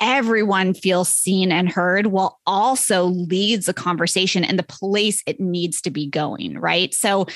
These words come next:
I just feel like these skills can be used and transferred in so many different ways. You know, I teach my coaches and consultants how to do it,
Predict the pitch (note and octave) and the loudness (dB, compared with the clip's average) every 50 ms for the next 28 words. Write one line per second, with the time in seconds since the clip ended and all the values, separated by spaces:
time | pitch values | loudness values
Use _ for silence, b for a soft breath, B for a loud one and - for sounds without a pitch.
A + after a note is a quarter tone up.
0 | B B B B B B - A3 G3 G#3+ G#3 - - - A#3 B3 B3 B3+ A#3 - | B B B B B B -2 -2 0 0 -2 -2 -2 -2 0 0 2 0 0 -2
1 | F3 E3+ F#3+ G3+ A3 - - - - - F#3 F3+ F#3 F#3 F#3 G3 F3+ - - A3+ | -2 -2 0 0 0 0 -2 -4 -2 -2 0 2 2 2 2 0 0 -2 -2 0
2 | G#3+ F3+ D#3+ F3 F3 E3+ D#3+ E3+ F3 F3 F#3 G3 A3 A#3 G#3+ G#3 - - F3+ F3 | 0 0 0 0 -2 -2 -2 0 0 2 2 2 2 2 0 0 -2 -2 -2 -2
3 | E3 - - - E3+ E3+ E3+ F#3 - - F#3+ F3+ F3 F3 - - F3 F3+ - - | -4 -4 -4 -2 -2 -2 0 -2 -2 -2 0 0 0 0 0 0 -2 -2 -2 -4
4 | - - A#3+ A3+ A#3 A#3 A3+ A3+ G#3 F3 F#3 E3+ - F3 - D#3+ D#3+ D#3 D#3+ F3+ | -4 -2 0 0 0 0 0 0 0 0 0 -2 -2 -2 -2 0 0 0 0 -2
5 | - - - - G3+ - G#3 F#3+ F3+ E3 - - G3+ G#3+ A3+ A3 - - A3 A3 | -4 -6 -10 -12 -6 -2 0 0 0 0 0 0 0 0 0 -2 -4 -2 -2 -2
6 | - - F#3+ E3+ E3 - - A3+ F#3 F#3+ - - F#3 F3+ - E3 D#3 D3+ - D#3 | -2 -2 -4 -4 -4 -2 -2 0 0 0 0 0 -2 0 0 -2 -2 -2 -4 -4
7 | - - G#3+ A3+ G#3+ - D#3 D#3 E3+ D#3+ - - F3+ D#3+ D#3 D#3 C#3 D3+ D#3 D#3 | -4 -2 -2 -2 -2 -4 -4 -6 -6 -6 -4 -2 -2 -2 -2 -4 -6 -4 -4 -2
8 | D#3+ A3+ - - | -2 -2 -2 -4